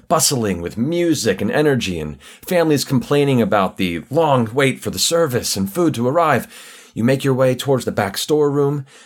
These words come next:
pushing past the various employees, going up the long flight of stairs to the familiar door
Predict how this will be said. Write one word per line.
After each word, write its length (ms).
pushing 340
past 380
the 60
various 480
employees, 720
going 200
up 80
the 100
long 480
flight 300
of 100
stairs 600
to 100
the 80
familiar 580
door 680